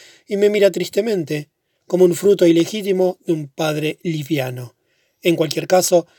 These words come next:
le suplico encarecidamente que me comunique con toda franqueza el juicio que le merece mi trabajo. Puedo aceptar la crítica y espero hallarme lo bastante desprovisto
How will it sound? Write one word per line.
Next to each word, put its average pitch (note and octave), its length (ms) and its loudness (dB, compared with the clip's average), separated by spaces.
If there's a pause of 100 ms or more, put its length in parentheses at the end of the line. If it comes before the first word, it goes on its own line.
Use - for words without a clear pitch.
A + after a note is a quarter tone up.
(220)
le F3 180 2
suplico F3+ 520 0
encarecidamente E3+ 1040 0
que D#3+ 80 -6
me D#3 120 -6
comunique E3+ 540 -2 (300)
con F#3 240 2
toda D#3 320 4
franqueza C#3 680 -8 (360)
el F3 180 6
juicio F3+ 400 0
que D#3+ 80 -2
le D3+ 100 -4
merece C#3+ 300 -8
mi C#3+ 100 -12
trabajo. B2+ 560 -12 (720)
Puedo F#3 280 10
aceptar F3+ 380 2
la F#3 120 2
crítica G3 400 -2
y F3 80 2
espero F3 340 0
hallarme F3 560 0 (240)
lo F3 160 4
bastante E3+ 480 0
desprovisto E3+ 720 0